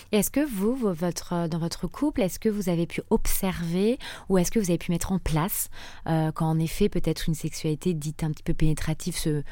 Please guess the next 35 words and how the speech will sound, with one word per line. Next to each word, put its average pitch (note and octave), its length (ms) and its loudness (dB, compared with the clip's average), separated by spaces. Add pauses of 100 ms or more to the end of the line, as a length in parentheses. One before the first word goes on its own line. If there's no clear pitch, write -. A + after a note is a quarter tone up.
(320)
bah, D3 240 -4
se, E3 240 -6
se, D3+ 260 -6 (380)
se - 120 -6
met E3 100 4
un E3 80 4
peu - 120 12
de - 80 10
côté ? F3 240 4
Est-ce C#4+ 180 8
qu'il E3 120 0
y F3 40 4
a F3 120 8
autre G#3 240 12
chose A#3+ 260 4
qui - 160 0
vient ? B3+ 300 4
Est-ce C4 180 2
qu'il F3+ 100 2
y E3+ 40 6
a E3+ 40 6
une F3 140 6
autre G3+ 120 8
dimension G#3+ 420 4
de G3 60 4
la F#3 40 2
sexualité F3+ 500 0
avec F#3+ 220 4
des D3+ 140 4
jeux, B3 420 4
avec E3 320 2
des D3+ 80 -2
caresses, B3 560 2
avec, D#3+ 320 0
euh, D#3 120 0